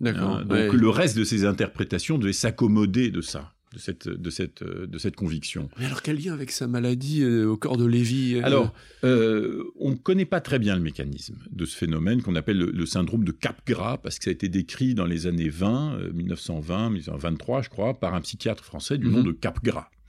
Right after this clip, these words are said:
Speaker 2: Et l'idée, c'est que, euh, on pense qu'il faut qu'il y ait deux pannes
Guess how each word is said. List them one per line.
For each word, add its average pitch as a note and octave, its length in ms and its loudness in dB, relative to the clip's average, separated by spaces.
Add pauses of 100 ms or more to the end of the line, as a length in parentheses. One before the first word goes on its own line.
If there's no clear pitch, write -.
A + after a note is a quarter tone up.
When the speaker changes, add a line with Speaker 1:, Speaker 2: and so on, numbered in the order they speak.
(340)
Speaker 2:
Et B2 160 4 (360)
l'idée, A3 540 2
c'est - 180 -2
que, B2+ 300 0 (500)
euh, A2 1120 -2
on C3+ 100 2
pense F#3+ 460 0
qu'il - 200 -6
faut E3+ 220 0
qu'il A#2+ 240 2
y B2 120 2
ait C3 40 2
deux G#2+ 380 2
pannes A#2+ 580 2